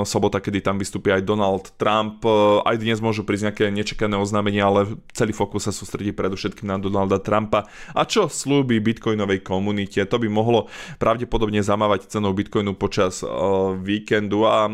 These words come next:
je dosť možné, že volatilita Bitcoinu v súvislosti s tým bude vyššia, lebo sú tam nejaké očakávania, to môže byť do určitej miery zaprajsované, ak by Trump napríklad nedoručil, e,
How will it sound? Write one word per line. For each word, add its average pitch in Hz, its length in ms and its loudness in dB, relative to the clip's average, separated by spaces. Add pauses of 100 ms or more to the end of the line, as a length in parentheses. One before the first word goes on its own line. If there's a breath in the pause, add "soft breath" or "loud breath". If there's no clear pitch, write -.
(140)
je 107 160 -2
dosť 117 240 0
možné, 113 320 0
že 107 160 2
volatilita 104 560 0
Bitcoinu 101 400 -2
v - 0 -
súvislosti 101 480 -2
s - 80 -10
tým 101 160 -2
bude 98 160 0 (240)
vyššia, 104 560 0 (400 loud breath)
lebo 123 400 4
sú 120 160 -6
tam 113 80 0
nejaké 113 240 -4
očakávania, 123 720 0
to - 80 -6
môže 110 240 0
byť 95 320 -2
do 104 160 0
určitej 107 320 0
miery 107 160 2
zaprajsované, 107 800 0
ak 107 80 -8
by 107 80 -2
Trump 107 320 -2
napríklad 104 400 -2
nedoručil, 113 640 2
e, - 0 -